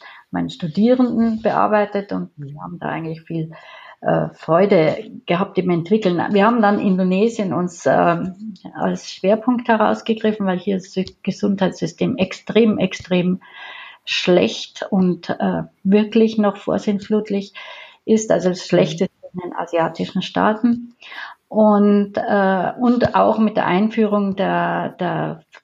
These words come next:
Speaker 1: Krankenversicherung eben einen Punkt gesehen, dass hier etwas getan werden kann, um dies zu verbessern.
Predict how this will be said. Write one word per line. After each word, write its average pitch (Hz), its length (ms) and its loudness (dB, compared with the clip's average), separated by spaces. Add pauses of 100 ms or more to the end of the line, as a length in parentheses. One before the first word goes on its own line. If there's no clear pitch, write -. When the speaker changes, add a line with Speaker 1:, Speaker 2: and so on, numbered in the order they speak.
(140)
Speaker 1:
Krankenversicherung 233 1000 0
eben 208 380 0
einen 190 200 -2
Punkt 254 360 0
gesehen, 214 340 -2
dass 196 180 -2
hier 202 360 0
etwas 190 340 -4
getan 175 460 -6
werden 175 240 -4
kann, 220 300 2
um 208 280 0
dies 202 280 -4
zu 196 100 -6
verbessern. 143 840 -6